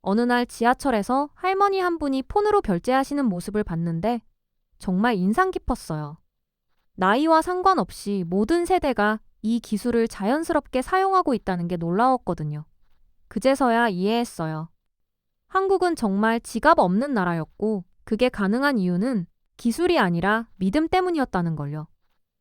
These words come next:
사람들이 서로를 그리고 시스템을 믿고 있기 때문에 이런 일상이 가능한 거더라고요. 그런데 며칠 후 더 놀라운 일이 벌어졌어요. 병원에서 필요한 의료용품을 온라인으로 주문했거든요.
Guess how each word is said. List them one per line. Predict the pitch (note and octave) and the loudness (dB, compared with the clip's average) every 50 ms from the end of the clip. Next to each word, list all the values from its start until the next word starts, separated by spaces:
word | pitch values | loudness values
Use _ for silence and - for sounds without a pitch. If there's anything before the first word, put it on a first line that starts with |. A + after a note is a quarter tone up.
| _ _ _ _ _ _ _ _ _ _ _ _ _ | _ _ _ _ _ _ _ _ _ _ _ _ _
사람들이 | - - F4+ F#4 G4 G4 F#4+ F4 F4 D#4 D4+ D4+ D4 C#4+ | -2 2 4 4 4 4 2 2 0 0 0 0 0 -2
서로를 | - - F#4 F#4+ F#4+ F#4+ F#4 E4+ D#4+ E4 E4 | -2 -2 0 2 4 4 4 2 0 0 -2
그리고 | E4 - G3+ F#3+ F#3+ F3+ G3 G#3 G#3+ A3 - _ | -4 -4 -2 -2 -2 -2 -2 -2 -2 -4 -6 _
시스템을 | - - - E4+ F#4 - - - G4 E4+ D#4+ D4+ | -16 -6 -4 -2 -2 -2 -2 0 0 2 2 0
믿고 | A3+ F3+ - - - B3 | 0 -2 -4 -2 -2 -2
있기 | A#3+ - - - | -2 -2 -4 -8
때문에 | - - G3+ F#3 F3+ F3 F3 F#3 G#3+ A#3 G#3 F3 E3+ - - | -6 -4 -2 -2 0 0 -2 -2 -2 -2 -2 -4 -6 -8 -6
이런 | G3 G#3 A#3 A#3+ A#3 | -2 0 0 0 0
일상이 | F3+ E3+ F3 F#3+ - B3+ B3 A#3+ B3 A#3+ | 0 -2 -2 -2 -2 -2 -2 -2 -2 -6
가능한 | - - F#3 F#3 G#3+ B3+ C#4 D4 C#4+ | -6 -4 -4 -2 0 0 0 0 0
거더라고요. | C4+ A#3+ A3 G3 F3+ E3+ D#3+ - D#3 D#3+ E3+ F3 - _ _ _ _ | -2 -2 -2 -2 -2 -2 -4 -6 -8 -8 -8 -8 -10 _ _ _ _
그런데 | - C4+ C4+ C#4+ C#4+ C#4 D4+ D4 | 0 2 2 2 2 2 2 2
며칠 | G#3 F3+ F3 - - - C4 C4+ | 2 0 -2 -2 -4 -4 -4 -4
후 | - - F#4 F4+ C#4 F#3 - - | -2 -2 0 0 0 -2 -4 -6
더 | - - A3 A#3 A#3+ A3+ | -4 -2 2 2 2 2
놀라운 | F#3 F#3 F#3 G#3 C4 D4 E4 F4 F4 D#4+ C#4 | 2 2 2 4 4 6 4 4 2 2 0
일이 | A#3 G3+ F#3+ F#3+ F#3+ | -2 -2 -2 -2 -4
벌어졌어요. | - - F3 F3+ F#3+ F3+ E3+ - - - D#3+ D3+ D3 D3 D3+ F3 - _ _ _ _ _ _ _ _ _ _ _ _ _ | -4 -4 -2 -2 -2 -2 -4 -8 -8 -10 -10 -8 -8 -10 -10 -12 -16 _ _ _ _ _ _ _ _ _ _ _ _ _
병원에서 | - A#3 A3+ B3 C#4+ D#4+ D#4+ D#4 D#4 D#4+ D4+ | -2 0 2 4 4 2 2 2 0 0 0
필요한 | - - - F4 F4+ F4 E4 D#4+ D#4 D4 - | 0 -2 0 2 4 4 4 4 4 2 0
의료용품을 | - G3 G#3+ B3+ C#4+ C#4+ C#4 B3+ A#3+ - - B3 G3 F3+ F#3+ G3+ G3+ E3+ - - _ - | 0 0 2 2 2 2 0 0 -2 -4 -2 -2 -2 0 0 -2 -2 -4 -6 -10 _ -4
온라인으로 | F#3 F#3+ G#3+ B3 C#4+ D#4 E4 E4 D#4+ C#4+ C#4 B3+ B3+ B3 | 0 0 2 4 4 2 2 2 0 -2 -2 -2 -2 -4
주문했거든요. | - - G#3+ G#3+ C4+ D4+ D#4+ - - G3+ F3+ F3 E3 D#3 D3+ D3+ D#3 D#3+ | -4 -2 0 0 0 0 -2 -2 -4 -4 -4 -4 -4 -6 -6 -6 -8 -8